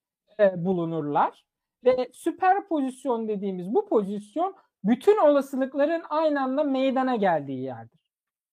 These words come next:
Şimdi sadece bunu söylüyor. Üstüne yorum yapmıyor. Hangisini seçeriz, nasıl seçeriz,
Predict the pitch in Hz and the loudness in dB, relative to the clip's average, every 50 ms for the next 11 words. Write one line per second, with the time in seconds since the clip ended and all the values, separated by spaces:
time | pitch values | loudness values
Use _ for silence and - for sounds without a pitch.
0 | _ _ _ _ _ _ - 427 403 339 294 - 415 415 427 320 370 359 285 311 | _ _ _ _ _ _ -6 -4 -4 -4 2 6 6 6 6 6 2 0 2 2
1 | 320 320 302 - - 226 180 156 147 135 135 135 131 - _ _ _ _ _ 294 | 0 0 -2 -2 -4 -2 -2 -2 -4 -4 -8 -10 -12 -14 _ _ _ _ _ -4
2 | 302 294 - - 349 339 339 320 311 311 302 302 302 294 285 285 285 269 277 208 | -4 -4 -4 -4 -2 0 2 2 2 2 2 2 0 0 0 0 -2 -2 -4 -8
3 | 180 170 156 143 - 202 208 220 220 226 226 - 240 240 240 - 247 233 233 254 | -8 -8 -6 -4 -4 -4 -4 -2 -4 -6 -6 -4 -6 -6 -2 -2 -2 -2 0 0
4 | 233 233 240 214 190 175 175 - - 214 - - 226 226 - 254 247 254 254 | 0 0 0 -2 -2 -4 -4 -4 -6 -8 -4 -4 -6 -4 -2 -2 0 0 -2